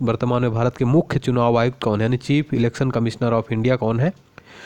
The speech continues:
तो वो है सुनील अरोड़ा जी, ठीक है, सुनील अरोड़ा जी हैं, याद रखेंगे। ये चुनाव का टाइम चल रहा है, याद रखेंगे, ज़रूर पूछा आ सकता है, ठीक है,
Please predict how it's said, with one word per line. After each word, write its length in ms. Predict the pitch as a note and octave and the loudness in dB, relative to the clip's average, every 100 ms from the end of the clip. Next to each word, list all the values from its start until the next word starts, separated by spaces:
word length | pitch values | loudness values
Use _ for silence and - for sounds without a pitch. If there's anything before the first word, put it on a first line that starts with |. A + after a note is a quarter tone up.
| - | -6
तो 80 | - | 0
वो 100 | D3 | 4
है 120 | D3+ | 4
सुनील 400 | E3 C#3 C3 D3 | 2 2 2 2
अरोड़ा 460 | - A#2 A#2 A2 G2+ | 0 0 2 2 2
जी, 160 | F#2+ F#2 | 0 -2
ठीक 200 | C#3 B2+ | -2 -4
है, 60 | |
सुनील 380 | - A#2+ B2 B2+ | -2 -2 0 2
अरोड़ा 340 | A#2 A2 A#2 | 2 2 2
जी 140 | B2 B2+ | 0 0
हैं, 160 | C#3+ - - - - A2 | 0 -4 -18 -20 -6 0
याद 220 | G#2+ A#2 | 0 0
रखेंगे। 320 | B2 C3+ C3 | 0 0 2
ये 180 | C3+ D#3 - - | 0 -2 -8 -6
चुनाव 260 | A#2 A2 A2+ | -2 -2 0
का 100 | B2 | 0
टाइम 220 | A#2+ A#2+ | 0 0
चल 180 | B2+ B2 | 0 2
रहा 120 | C3+ | 2
है, 80 | B2 | 2
याद 200 | G#2 A2 | 0 -2
रखेंगे, 340 | - C3 C3+ - | -2 0 -2 -4
ज़रूर 280 | A2 B2 D3 | 0 4 4
पूछा 320 | C3+ C3 C3+ | 2 0 2
आ 20 | A#2 | 0
सकता 300 | A#2 - G2+ | -2 -2 -2
है, 60 | |
ठीक 220 | G2 C#3+ | 0 0
है, 140 | E3+ | 0